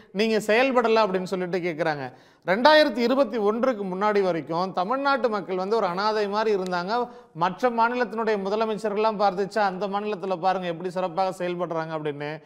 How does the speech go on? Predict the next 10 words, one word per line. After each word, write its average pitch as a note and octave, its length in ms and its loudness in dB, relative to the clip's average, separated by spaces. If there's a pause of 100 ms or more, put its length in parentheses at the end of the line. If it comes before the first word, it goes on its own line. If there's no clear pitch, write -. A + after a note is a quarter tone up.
(300)
இன்றைக்கு B3 680 2
இந்தியாவுக்கே C#4 760 4
முன்மாதிரியாக A#3+ 800 2
தமிழ்நாட்டினுடைய A3+ 800 0
முதலமைச்சர் G3+ 520 -2
மாண்புமிகு F#3+ 320 -2
தளபதி F#3+ 380 -2
அவர்கள் E3+ 300 -2
இருந்துட்டு E3 280 -6
இருக்கிறாரு. D#3 500 0